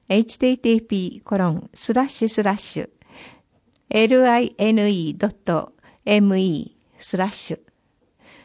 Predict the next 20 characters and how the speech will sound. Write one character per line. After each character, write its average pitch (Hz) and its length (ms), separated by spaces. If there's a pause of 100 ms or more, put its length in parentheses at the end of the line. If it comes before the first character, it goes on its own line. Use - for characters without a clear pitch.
(120)
な 196 300
お、 185 80
詳 240 340
し - 140
く 240 120
は 196 360
ヘ 226 160
ル 262 100
プ 262 140
セ 254 180
ン 233 80
タ 165 560
ー、 190 60
ア 196 80
イ 240 120
ラ 240 140
イ 180 140
ン。 - 180 (680)
う 185 40
ん。 175 340